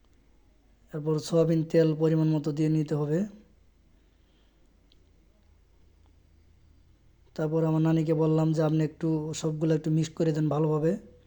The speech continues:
আমার নানির সহযোগিতায় আমি এগুলা মিক্সড করে নিলাম পাতিলের ভিতর।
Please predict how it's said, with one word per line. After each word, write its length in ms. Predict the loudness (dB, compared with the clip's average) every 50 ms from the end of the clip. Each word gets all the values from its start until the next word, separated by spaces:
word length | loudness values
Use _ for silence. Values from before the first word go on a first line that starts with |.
| _ _ _ _ _ _ _ _ _ _ _ _ -20 _ _ _ _ _ _ _ _ _ _ _ _ _ _ _ _ _ _ _ _ _ _ _ _ _ _ _ _ _ _ -20 _ _ _ _ _ _ _ _ _
আমার 220 | -4 -2 0 2
নানির 240 | 2 4 4 2 2
সহযোগিতায় 680 | 2 0 0 0 2 2 0 0 0 0 0 0 2
আমি 280 | 2 2 2 2 0 0
এগুলা 480 | -2 -2 -2 -2 -2 -2 -4 -6 -10 -16 -20 _ _ _ _ _ _ _ -20 _ _ _ _ _ _ _ _ _ _ _ _ _ _ _ _ _ -8
মিক্সড 240 | -8 -8 -8 -10 -6
করে 240 | -2 0 2 2 2
নিলাম 440 | 2 2 2 2 0 0 0 -2 -6 -12 -16 -10 -8
পাতিলের 360 | -8 -6 -4 -4 -2 -2 -2
ভিতর। 320 | -2 -2 -2 -2 -2 -2